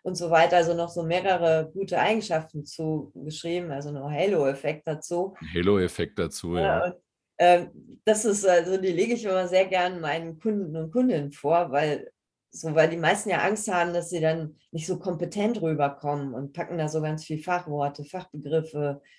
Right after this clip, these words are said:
Speaker 1: und so verschwurbeltes Zeug rein, was dann ein Außenstehender ja nicht versteht, weil er kein Experte ist. Deswegen bucht man die Experten, ja.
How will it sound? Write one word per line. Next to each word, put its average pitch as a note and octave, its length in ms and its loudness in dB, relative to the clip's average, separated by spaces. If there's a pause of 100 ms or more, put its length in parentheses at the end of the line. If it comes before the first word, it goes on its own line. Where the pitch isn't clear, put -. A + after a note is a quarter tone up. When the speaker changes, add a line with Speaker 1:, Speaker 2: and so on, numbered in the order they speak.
(240)
Speaker 1:
und C#3+ 180 -6
so D3+ 440 -6
verschwurbeltes D#3+ 840 -2
Zeug F#3+ 360 0
rein, D3+ 260 -2
was D#3 300 -8 (280)
dann D#3 260 -2
ein D#3 160 -2
Außenstehender E3 720 0
ja C#3+ 160 2
nicht D#3 240 -4
versteht, E3+ 640 -2
weil C3+ 140 -4
er C#3 140 -4
kein D3 240 -6
Experte E3 500 0
ist. A#2+ 200 -4
Deswegen C#3+ 320 -6
bucht C#4 280 0
man C#3 200 -2
die A2+ 120 -6
Experten, C3 580 -6
ja. C#3+ 340 -10